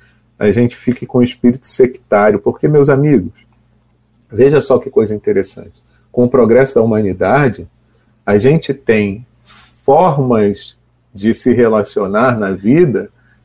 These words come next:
formas de, de usufruir dos benefícios da natureza que foram se modificando ao longo do tempo, né? E a gente não pode correr o risco, só em função de manter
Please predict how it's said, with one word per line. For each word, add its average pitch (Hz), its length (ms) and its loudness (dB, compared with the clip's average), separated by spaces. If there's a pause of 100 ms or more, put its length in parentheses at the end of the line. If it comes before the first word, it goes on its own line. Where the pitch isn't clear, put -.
(140)
formas 123 880 0
de, 101 640 -4 (440)
de 95 440 -8 (160)
usufruir 147 800 2
dos 123 180 2
benefícios 113 720 0
da 104 100 -2
natureza 123 640 0
que - 80 -10
foram 220 320 0
se 254 120 -6
modificando 262 580 -2
ao 220 100 4
longo 202 240 2
do 214 100 2
tempo, 175 440 -4
né? 160 180 -6 (640)
E 151 180 2
a 170 60 2
gente 196 260 2
não 339 140 -2
pode 202 380 2
correr 139 380 4
o 127 80 2
risco, 143 420 2
só 160 240 0
em 196 120 0
função 131 640 -2
de 117 100 2 (220)
manter 120 680 2